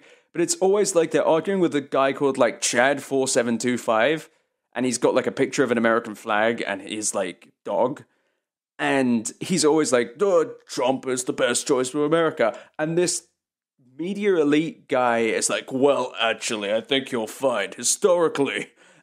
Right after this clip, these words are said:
and they get into these really, like, shitty arguments, and, like, the other guy has learnt, like, three things from a Wikipedia page, and I don't, and, and I can understand doing it once.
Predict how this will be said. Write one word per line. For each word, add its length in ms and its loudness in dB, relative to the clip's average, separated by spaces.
and 180 -2
they 60 2
get 220 0
into 240 -2
these 260 -4
really, 320 -2
like, 240 2
shitty 640 -2
arguments, 760 -2
and, 160 0
like, 200 2
the 140 0
other 160 0
guy 240 0
has 220 -8
learnt, 360 0
like, 200 -12
three 260 -6
things 380 -4
from 80 -8
a 40 -4
Wikipedia 640 -4
page, 520 -2
and 120 0
I 40 4
don't, 460 0
and, 300 0
and 220 0
I 100 -8
can 120 -2
understand 440 0
doing 180 2
it 100 -2
once. 320 0